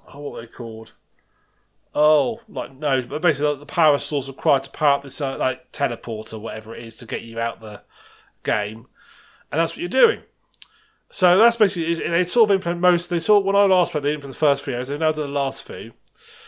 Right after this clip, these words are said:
And I've been playing it, it's like, uh, I've, I've, I've been enjoying it. It's, it's a very atmospheric game, beautiful atmosphere. Um, some of the robots are more annoying. I think there's, like, this one level, there's this big hulking, like, U F O type creature that just,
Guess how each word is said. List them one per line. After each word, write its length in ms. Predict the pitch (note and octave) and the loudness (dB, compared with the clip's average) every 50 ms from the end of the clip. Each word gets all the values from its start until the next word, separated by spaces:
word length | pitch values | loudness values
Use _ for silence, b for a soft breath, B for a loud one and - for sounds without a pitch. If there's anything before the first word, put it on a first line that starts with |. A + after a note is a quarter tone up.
| B B B B B B B _ | B B B B B B B _
And 200 | C#3+ F3 F#3 G3 | 4 4 6 6
I've 100 | G3+ F#3+ | 4 2
been 100 | A3+ G#3+ | -2 -2
playing 340 | - C4+ C4 A#3+ F3+ C3+ | 0 2 4 4 4 2
it, 100 | C3+ C3 | 0 -4
it's 120 | F3+ F3 E3+ | -4 0 2
like, 180 | G3 F#3+ E3+ - - | 2 2 2 0 -2
uh, 300 | - D#3+ E3 E3 D#3 D3+ | 2 4 4 4 4 2
I've, 120 | E3 D3 | -2 -4
I've, 240 | - - F3 F#3 - - - - | 0 2 2 2 0 -4 -6 -2
I've 140 | - B3+ B3+ | 0 0 2
been 140 | C#4 A#3+ F3+ | 4 2 2
enjoying 380 | C#3 - B2+ G#2+ G2+ G2+ A2 | 2 -2 -6 -8 -8 -8 -8
it. 40 | B2+ | -8
It's, 160 | C3+ - - | -8 -10 -10
it's 180 | - D#3+ - - - | -8 -8 -8 -10 -10
a 120 | - - B2+ _ - | -12 -16 -16 _ -4
very 280 | - G3 G3+ G3 F3+ D3+ | 2 4 6 6 4 2
atmospheric 560 | B2+ C#3 C3+ - - - D#3+ C3+ B2+ A2+ A2 | -2 -4 -8 -10 -2 0 2 2 2 0 -4
game, 220 | - A2 G#2+ A2+ A2+ | -8 -8 -8 -8 -10
beautiful 400 | - - F3 F3 E3 - E3 D3+ | -10 -4 -2 0 0 0 -2 -2
atmosphere. 560 | C#3 C3 A2 A2 - - - G2 F#2 F#2+ - B B B B B B B B B _ | -4 -4 -6 -10 -12 -12 -10 -10 -10 -10 -12 B B B B B B B B B _
Um, 500 | D#3+ D#3+ E3 E3 E3+ E3+ E3+ E3+ - - _ _ _ _ _ _ _ _ _ _ _ _ _ _ _ _ _ _ | 4 6 6 6 6 4 4 2 -2 -8 _ _ _ _ _ _ _ _ _ _ _ _ _ _ _ _ _ _
some 260 | - - - A3+ A#3 A#3+ | -8 -2 2 2 2 2
of 60 | A#3+ | 4
the 60 | A3+ | 4
robots 260 | A3 G#3+ G#3 F#3+ - | 4 4 4 4 0
are 60 | F3 | -4
more 160 | F3+ F3+ E3+ E3 | -2 -2 -2 0
annoying. 200 | E3+ E3+ E3+ E3+ | 0 0 0 0
I 20 | |
think 120 | E3 G3 G3 | 0 0 -2
there's, 140 | F3+ E3 E3+ | 0 -2 -2
like, 80 | E3 | -2
this 180 | D#3 D3+ - - | -2 -4 -4 -2
one 200 | F3 E3 E3 D#3+ | 0 0 2 4
level, 240 | D#3+ D#3 D3 C#3+ D3+ | 2 2 2 0 -2
there's 140 | D3+ C#3+ | -4 -4
this 120 | C#3+ C3+ - | -4 -8 -10
big 280 | - - E3+ D#3+ D#3+ | -4 -2 0 0 0
hulking, 420 | - - - D3+ D3+ D3+ - D3+ C#3+ | -2 0 2 2 2 0 -4 -6 -6
like, 140 | C#3 D3 C3 | -6 -6 -6
U 280 | C3 C#3+ D3+ D3+ D3 | -6 -2 2 2 2
F 140 | C#3 - - | 2 4 4
O 180 | D3 C#3+ D3 C#3+ | 4 4 4 4
type 300 | - - A#2+ A2+ G#2+ - | 2 -2 -4 -4 -4 -6
creature 400 | - C3 A2+ G#2+ A2 - A#2+ A2+ | -8 -8 -8 -6 -8 -8 -6 -6
that 140 | B2 B2 | -8 -8
just, 320 | B2 C3 A#2 - - - | -10 -10 -10 -10 -12 -12